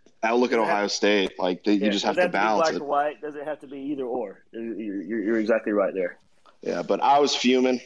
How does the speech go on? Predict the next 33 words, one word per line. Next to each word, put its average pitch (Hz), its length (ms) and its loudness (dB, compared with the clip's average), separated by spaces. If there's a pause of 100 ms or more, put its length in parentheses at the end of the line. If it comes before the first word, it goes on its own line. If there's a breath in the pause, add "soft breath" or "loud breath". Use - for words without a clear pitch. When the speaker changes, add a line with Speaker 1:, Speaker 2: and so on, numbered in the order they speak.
Speaker 1:
You 107 140 0
know, 107 160 2
listen, 117 360 2
I'm 110 180 2
just, 107 260 -2
I'm 117 140 -2
so 113 420 0
dang 113 300 2
mad 113 220 4
at 110 80 0
this 107 120 0
point. 101 300 0
I 101 200 2
just, 101 320 -2
I 120 100 2
had 120 100 2
to 113 60 2
get 117 160 -2
that 113 100 2
off 104 160 -2
my 107 80 0
chest. 101 300 0
I'll 107 120 2
let, 104 180 2 (100)
I'll 107 100 2
let 98 140 -2
True 101 200 0
take 95 240 -2
over. 104 460 0
<laughs> - 40 -20 (220)
Speaker 2:
Yeah, 110 360 2
all 120 200 2
good. 98 220 -4